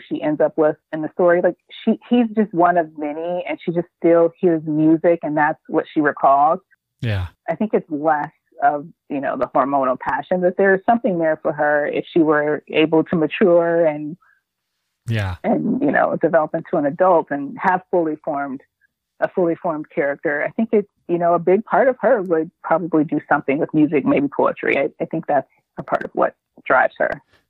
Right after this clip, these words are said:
Speaker 2: There is, I mean, music comes up so often in this story, and it's, you know, it's from nineteen sixty-six, so we're still at that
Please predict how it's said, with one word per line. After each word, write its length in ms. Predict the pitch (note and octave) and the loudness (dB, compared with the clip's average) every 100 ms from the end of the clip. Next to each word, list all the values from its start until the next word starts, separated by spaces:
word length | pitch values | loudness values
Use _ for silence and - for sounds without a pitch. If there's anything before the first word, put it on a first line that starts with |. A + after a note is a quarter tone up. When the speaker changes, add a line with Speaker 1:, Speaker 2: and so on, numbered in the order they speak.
| _ | _
Speaker 2:
There 200 | C#3 B2+ - | -8 -8 -8
is, 520 | D#3 D#3+ D#3+ D3 - | -6 -6 -6 -10 -12
I 60 | C#3 | -6
mean, 220 | C3 C3 | -4 -4
music 480 | C3+ D3+ F3 F3 D#3+ _ - | -4 -4 -4 -6 -8 _ -8
comes 320 | B2+ C3 A#2 | -6 -4 -4
up 200 | G#2 - | -6 -8
so 300 | - B2 C3 | -10 -8 -6
often 460 | A#2 A#2 - G#2 | -6 -6 -6 -8
in 140 | G2+ G2 | -8 -8
this 160 | G#2 | -10
story, 540 | - A#2 G#2 G2 G2 F2 _ _ _ - | -8 -6 -4 -2 -4 -8 _ _ _ -6
and 260 | A2 G#2+ | -4 -4
it's, 340 | G#2+ - - - | -6 -10 -20 -16
you 140 | C3 A2+ | -8 -4
know, 100 | G#2+ | -4
it's 100 | - | -4
from 200 | A#2 A2 | -4 -2
nineteen 320 | A2 A2 A#2 | -2 -4 -8
sixty-six, 920 | - - - A#2+ - G#2+ G2+ - - _ - _ - | -8 -12 -12 -14 -8 -8 -8 -14 -20 _ -20 _ -12
so 260 | - G#2+ | -4 -2
we're 200 | G2 G#2 | -2 -4
still 580 | - - B2+ A#2+ B2 A#2+ | -6 -8 -6 -4 -4 -4
at 160 | A#2 A2+ | -6 -6
that 260 | A2 - | -8 -8